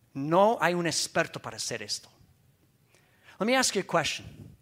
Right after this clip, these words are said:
Which do you think is better?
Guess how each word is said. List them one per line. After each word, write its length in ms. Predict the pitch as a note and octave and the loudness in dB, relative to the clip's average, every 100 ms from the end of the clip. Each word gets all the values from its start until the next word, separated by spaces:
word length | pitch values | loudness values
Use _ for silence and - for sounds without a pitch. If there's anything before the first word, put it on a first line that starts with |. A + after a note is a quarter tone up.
| _ _ _ _ _ - | _ _ _ _ _ -16
Which 460 | C#3+ G3+ D4 - - | -2 0 2 0 0
do 100 | C4 | -4
you 80 | |
think 460 | - A3+ G#3 - - | -2 -4 -4 -8 -10
is 240 | - D#3 B2+ | -6 -6 -6
better? 520 | - B2+ D#3 C3+ G#2+ | -12 -2 0 0 -4